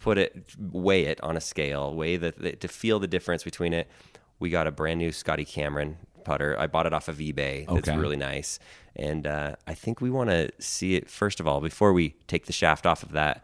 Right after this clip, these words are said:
Speaker 1: thinking we have Erik Anders Lang break a putter over his thigh.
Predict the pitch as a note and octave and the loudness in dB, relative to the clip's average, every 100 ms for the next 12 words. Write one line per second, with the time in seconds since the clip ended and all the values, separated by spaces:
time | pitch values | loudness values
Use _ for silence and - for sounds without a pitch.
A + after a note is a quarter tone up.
0 | - - _ - - C3 A2+ G2+ - G2+ | -18 -20 _ -6 0 2 2 0 0 0
1 | G#2+ G2 F2 D2+ F2 E2+ D2+ D2+ - D#2 | 2 2 2 4 4 4 4 0 -4 -2
2 | D#2+ - D#2+ E2+ E2 C#2+ D2 D2 - - | 0 0 -2 2 4 4 2 0 -2 -2
3 | D#2+ - D2+ E2+ | 0 0 -2 -8